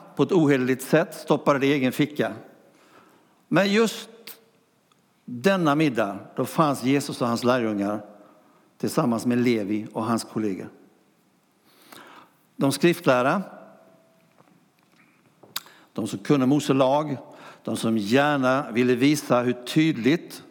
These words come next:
och hur mycket pengar de la i offerkistan. De som ville gärna bli kallade för att de var rättfärdiga. De som fanns på den där planhalvan där absolut inga tullindrivare fanns.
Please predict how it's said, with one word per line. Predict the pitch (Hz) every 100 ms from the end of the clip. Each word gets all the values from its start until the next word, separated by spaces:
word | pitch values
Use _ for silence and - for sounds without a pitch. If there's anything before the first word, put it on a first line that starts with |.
| - _ - _ -
och | 117
hur |
mycket | 131 135 - -
pengar | 151 139 123
de | 123 139
la | 127
i |
offerkistan. | 139 139 127 123 - 123 135 147 - - - - - - - -
De | - 147
som | 135 131
ville | 131 127
gärna | 127 147 135
bli | 120
kallade | - - 143 139 123
för | 120
att | 117
de | 120
var | 120
rättfärdiga. | 139 - 131 117 117 127 147 - - - _ _ _ _ _ _ _ _ _ _ _ _ _ -
De | 120 139
som | - 127
fanns | - 143 131
på | - 143
den | 135
där | 143 135 135 - -
planhalvan | - 143 147 131 131 120 113 120
där | 120
absolut | - 160 143 123
inga | 139 135
tullindrivare | 113 139 127 110 104 104 120
fanns. | 160 104 -